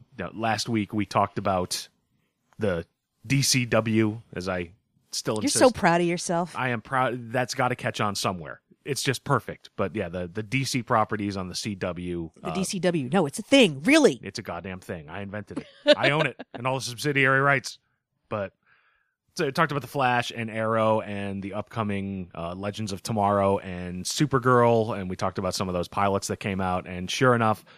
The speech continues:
Speaker 1: late on Friday afternoon, the news broke that the entire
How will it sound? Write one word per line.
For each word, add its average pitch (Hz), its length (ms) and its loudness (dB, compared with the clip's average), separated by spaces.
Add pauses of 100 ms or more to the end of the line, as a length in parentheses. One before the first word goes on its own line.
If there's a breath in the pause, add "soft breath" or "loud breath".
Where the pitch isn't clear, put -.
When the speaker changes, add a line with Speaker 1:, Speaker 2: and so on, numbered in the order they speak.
(240 soft breath)
Speaker 1:
late 123 320 0
on 123 140 0
Friday 117 360 2
afternoon, 104 960 -2
the 92 60 -6
news 101 320 -2
broke 98 380 -2
that 90 240 -6 (220)
the 107 220 -6
entire 117 720 -2